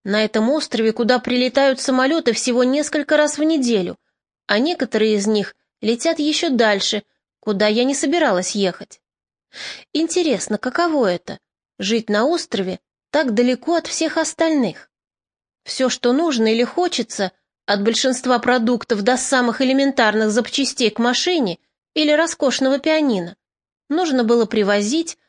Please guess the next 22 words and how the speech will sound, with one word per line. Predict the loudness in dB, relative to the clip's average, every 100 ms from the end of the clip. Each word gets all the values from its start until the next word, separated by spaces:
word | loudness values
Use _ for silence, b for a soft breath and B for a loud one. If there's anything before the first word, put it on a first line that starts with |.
| _ -4
преодолевая | 0 2 2 2 2 0 2
огромные | 0 0 0 2 2 0
расстояния. | -4 -2 0 2 -2 -4 -12 _ _ _ _ _ _ B B B B
Все, | -2 0
что | 0 0
я | 0 2
могла | 2 4 4
увидеть | 2 0 0 -2
через | -2 -2 -2
вход | -2 -2 -2
в | -6
пещеру, | -4 -2 0 0 -2 -8 _ _ -8
это | -2 0
воду, | 2 2 2 2 -4 _ _ _
серость | -10 0 2 2 -2 0
небес — | 0 0 -2 -4 -10 _ _
и | -4 -2
серость | 0 0 0 -2
воды, | 0 2 2 0 -4 _ _ _
встречающиеся | -8 -2 -2 0 0 0 -2 -2 -2 0
у | 0
горизонта, | 2 0 0 0 0 -6